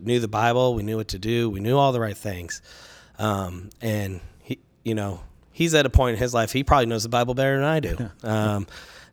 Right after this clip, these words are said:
Speaker 1: and, but he, you know, he just not fo-, he's not following God and
Speaker 2: Mm-hmm.
Speaker 1: all that. And I, I think a lot of times, like, I can't really go to him to be like, "This is what,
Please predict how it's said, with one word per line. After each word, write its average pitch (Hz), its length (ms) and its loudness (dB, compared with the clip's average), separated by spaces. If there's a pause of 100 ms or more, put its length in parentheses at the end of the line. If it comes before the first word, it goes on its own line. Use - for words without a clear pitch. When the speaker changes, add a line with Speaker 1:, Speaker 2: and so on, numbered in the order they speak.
(100)
Speaker 1:
and, 113 480 2
but - 440 0
he, 123 680 -2 (640)
you 113 120 0
know, 101 180 -2 (280)
he - 120 -12
just 117 240 -8
not 117 220 0
fo-, 117 340 2
he's 107 140 -6
not 107 160 -2
following 113 320 0
God 107 340 -2
and 90 240 -10
Speaker 2:
Mm-hmm. 92 400 -10
Speaker 1:
all 104 140 2
that. 101 260 -2
And 110 420 -2 (380)
I, 110 220 4
I 113 100 0
think 127 220 0
a - 20 2
lot 107 200 4
of 98 60 -6
times, 117 300 -2
like, 101 200 -6
I 131 140 4
can't 143 280 2
really 113 260 6
go 117 160 2
to 107 100 0
him 92 160 -2
to 92 60 -6
be 95 140 -4
like, 90 240 -8
"This 135 180 -2
is 160 80 -4
what, 165 300 0